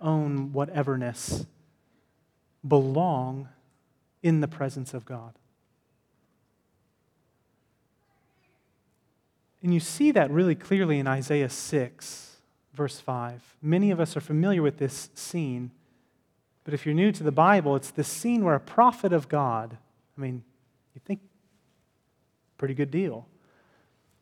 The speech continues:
He sees a vision of the Almighty, stands before the holiness of God, and rather than say,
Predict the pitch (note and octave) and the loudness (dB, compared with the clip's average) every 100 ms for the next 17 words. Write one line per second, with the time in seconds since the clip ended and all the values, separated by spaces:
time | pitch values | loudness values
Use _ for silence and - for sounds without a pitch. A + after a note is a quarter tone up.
0 | _ - G#3+ G#3+ G#3 D#3+ D3+ D#3 D3 D3 | _ 2 2 4 4 4 4 4 4 -2
1 | C3+ C#3 C#3 C#3 C3+ C3+ C3+ C3 - F3+ | -2 0 0 2 0 0 -4 -6 -2 4
2 | F3+ G3 E3 E3+ D#3+ D#3+ D3 - E3 D#3+ | 6 6 4 0 2 2 2 2 2 2
3 | D3 C#3+ D3 B2+ D3+ D3+ C#3 C3+ C3+ - | 0 -2 -6 -4 0 2 0 -2 -8 -12
4 | - - E3+ A3+ G#3 F3 E3+ E3 F3 E3 | -20 4 10 10 8 6 4 6 6 8
5 | D3+ D3 | 6 4